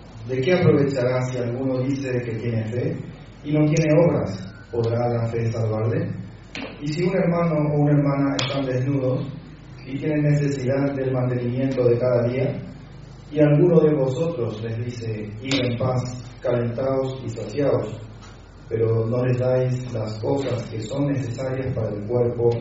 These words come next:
¿de qué aprovechan? Así también la fe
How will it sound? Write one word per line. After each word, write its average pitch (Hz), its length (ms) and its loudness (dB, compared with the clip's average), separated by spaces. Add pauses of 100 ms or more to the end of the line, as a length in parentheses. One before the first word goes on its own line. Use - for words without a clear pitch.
(260)
¿de 120 180 -2
qué 196 120 0
aprovechan? 175 600 0 (1040)
Así 117 240 -6
también 147 320 2
la 143 120 2
fe 156 500 2